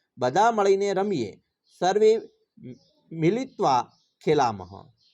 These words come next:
ત્રીજું, "હું મંદિરે જાઉં છું", "અહમ મંદિરમ ગચ્છામિ".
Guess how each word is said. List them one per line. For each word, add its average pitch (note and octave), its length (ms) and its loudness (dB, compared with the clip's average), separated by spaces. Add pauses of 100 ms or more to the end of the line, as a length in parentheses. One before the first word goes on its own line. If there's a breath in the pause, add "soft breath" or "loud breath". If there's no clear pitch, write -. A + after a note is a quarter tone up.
(140)
ત્રીજું, G#2+ 420 -8
"હું G3+ 280 -2
મંદિરે G3 420 2
જાઉં F3 300 2
છું", D#3 320 -4 (260)
"અહમ A3+ 380 0
મંદિરમ G#3 520 0 (200)
ગચ્છામિ". A2 640 -8